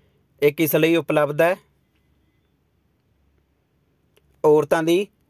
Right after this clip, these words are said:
ਮਦਦ ਦੇ ਲਈ। ਇਹ ਵੀ ਕਾਫੀ ਇੰਪੋਰਟੈਂਟ ਕੁਐਸਚਨ ਬਣਦਾ ਕਿ ਪੰਜਾਬ ਪੁਲਿਸ ਦਾ ਔਰਤਾਂ ਦੀ ਹੈਲਪਲਾਈਨ ਲਈ ਨੰਬਰ ਕੀ ਹੈ?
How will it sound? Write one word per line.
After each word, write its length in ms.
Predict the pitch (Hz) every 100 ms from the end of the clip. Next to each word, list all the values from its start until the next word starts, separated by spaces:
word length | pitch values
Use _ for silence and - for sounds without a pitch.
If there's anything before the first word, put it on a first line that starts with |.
| _
ਮਦਦ 520 | 143 147 147 147 135 139
ਦੇ 200 | 139 135
ਲਈ। 260 | 131 113 131
ਇਹ 100 | 131
ਵੀ 80 |
ਕਾਫੀ 260 | 160 151 160
ਇੰਪੋਰਟੈਂਟ 340 | 160 147 151
ਕੁਐਸਚਨ 300 | 147 143 151
ਬਣਦਾ 360 | 139 143 147 170 - _ _
ਕਿ 100 | 156
ਪੰਜਾਬ 400 | 147 147 147 147
ਪੁਲਿਸ 200 | 151 147
ਦਾ 120 | 156
ਔਰਤਾਂ 320 | 147 139 151
ਦੀ 120 | 147 151
ਹੈਲਪਲਾਈਨ 800 | 139 135 147 143 143 143 143 139 139
ਲਈ 240 | 135 143
ਨੰਬਰ 400 | 143 131 147 175 - _ _ _ -
ਕੀ 240 | 156 147
ਹੈ? 180 | 131 82